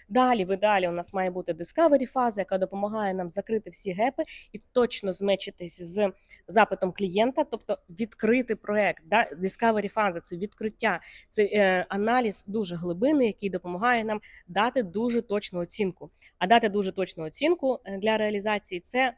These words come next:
вісімдесят відсотків успіху, е, бо ми, е, бо якщо ми вкладаємось в оцінку, то у нас проект зазвичай успі-, є успішним.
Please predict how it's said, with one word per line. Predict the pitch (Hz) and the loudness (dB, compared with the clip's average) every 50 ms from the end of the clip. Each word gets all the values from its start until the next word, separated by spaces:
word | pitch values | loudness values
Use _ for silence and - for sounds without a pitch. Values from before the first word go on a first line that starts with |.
| _ 180 | _ -12
вісімдесят | 190 - 190 175 180 - - 220 214 - | -12 -10 -10 -10 -6 -4 -2 -2 -2 -4
відсотків | _ - - 202 - _ - 165 - - | _ -8 -8 -8 -8 _ -12 -20 -8 -6
успіху, | 269 285 - - 190 - - 165 - - - - - _ - | -6 -6 -6 -8 -10 -10 -10 -12 -14 -14 -18 -20 -10 _ 0
е, | 190 185 175 | 2 2 2
бо | 175 175 214 | 2 2 4
ми, | 220 240 262 262 | 4 6 4 4
е, | - - _ - 262 277 185 147 120 | 2 -4 _ -2 0 2 2 0 0
бо | 170 185 202 | 0 2 4
якщо | 202 202 - - 233 | 4 4 2 0 -2
ми | 202 | -2
вкладаємось | 175 - - 202 196 196 185 175 175 - - | -2 -2 0 0 2 2 2 0 -2 -6 -8
в | 175 | -10
оцінку, | - - 330 359 359 - 302 285 - _ _ _ _ | -6 -2 0 0 0 0 -2 -6 -6 _ _ _ _
то | - 190 | -4 -2
у | 202 | 0
нас | 240 269 254 - | 0 0 -2 -4
проект | - - 208 233 240 208 175 | -2 0 2 2 2 0 -4
зазвичай | 180 175 175 180 175 - 240 240 247 - - _ - | -8 -8 -8 -8 -6 0 0 0 0 0 -4 _ -14
успі-, | 180 - - - 202 - | -14 -14 -12 -12 -10 -10
є | 180 175 170 196 214 | -10 -4 -2 -2 -2
успішним. | 196 - - - 196 175 - - - 156 | -2 -4 -6 -4 -4 -4 -4 -6 -10 -16